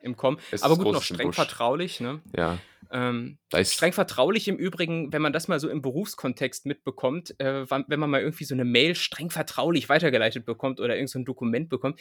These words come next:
Speaker 1: da, das ist, glaub ich, so der kürzeste Weg, den man nehmen kann, um so ein bisschen, äh, Geheimagenten-Feeling zu haben. Wenn du so eine Mail
Speaker 2: <laughs>
Speaker 1: unter dem Betreff streng vertraulich bekommst. Wahnsinn.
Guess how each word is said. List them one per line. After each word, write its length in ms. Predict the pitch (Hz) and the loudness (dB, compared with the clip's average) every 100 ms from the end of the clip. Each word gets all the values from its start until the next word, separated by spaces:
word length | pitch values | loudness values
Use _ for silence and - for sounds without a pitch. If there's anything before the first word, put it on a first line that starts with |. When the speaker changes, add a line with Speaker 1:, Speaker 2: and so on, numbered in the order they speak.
| - - | -16 -10
Speaker 1:
da, 100 | - - - | -8 -8 -10
das 260 | - 143 175 | -4 -2 -2
ist, 160 | - | 2
glaub 100 | 175 | 4
ich, 80 | 180 | 4
so 60 | 156 | 4
der 120 | - | 4
kürzeste 520 | - 202 - - 160 | 6 2 4 0 2
Weg, 200 | 160 160 | 2 2
den 120 | 160 | 2
man 160 | 156 139 | 2 2
nehmen 220 | 143 165 | 2 -2
kann, 260 | - 151 151 | -2 -2 -2
um 140 | 139 | -4
so 100 | 135 | -2
ein 140 | 135 127 | -2 -2
bisschen, 420 | 190 170 156 143 - | 0 2 2 0 4
äh, 640 | 139 139 135 131 - - | 4 6 6 4 2 0
Geheimagenten-Feeling 1080 | 135 139 156 120 120 117 123 - 120 113 113 | 4 6 6 4 4 2 0 -2 0 0 0
zu 160 | 120 110 | -2 4
haben. 340 | 110 113 - | 4 2 -4
Wenn 100 | 127 | -2
du 60 | 139 | 0
so 100 | 143 | 2
eine 140 | 135 | 2
Mail 340 | 131 139 170 156 | 4 6 6 4
Speaker 2:
<laughs> 80 | - | 0
Speaker 1:
unter 180 | 156 | 0
dem 160 | 143 131 | 0 0
Betreff 300 | 139 - 143 | -4 -2 -2
streng 280 | - - 151 | 0 0 -2
vertraulich 480 | - - 139 123 113 | -2 -2 0 0 0
bekommst. 420 | 104 - - - _ | -10 -10 -12 -16 _
Wahnsinn. 480 | 110 117 117 110 | -4 -2 -2 -4